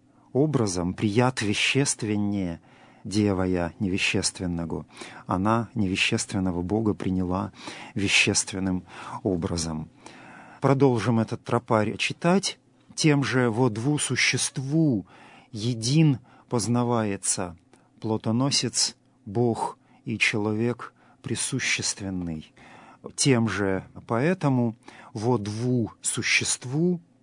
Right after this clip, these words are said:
здесь после предлога словосочетание в форме двойственного числа, это предложный падеж двойственного числа, в двух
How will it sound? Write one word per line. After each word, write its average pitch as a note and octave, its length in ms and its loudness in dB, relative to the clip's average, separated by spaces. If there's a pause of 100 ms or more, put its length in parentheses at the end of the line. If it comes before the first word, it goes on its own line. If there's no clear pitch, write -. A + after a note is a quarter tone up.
(300)
здесь A2+ 440 2
после A#2+ 340 2
предлога A2 640 0 (320)
словосочетание A2 1200 -2 (1040)
в - 40 -14
форме C3+ 400 6
двойственного A2+ 920 4 (260)
числа, D3+ 720 2
это A#2+ 220 0
предложный G#2+ 800 0
падеж A2+ 720 0
двойственного G2+ 720 -2
числа, E3 560 0 (800)
в G2+ 240 -2
двух B2 560 2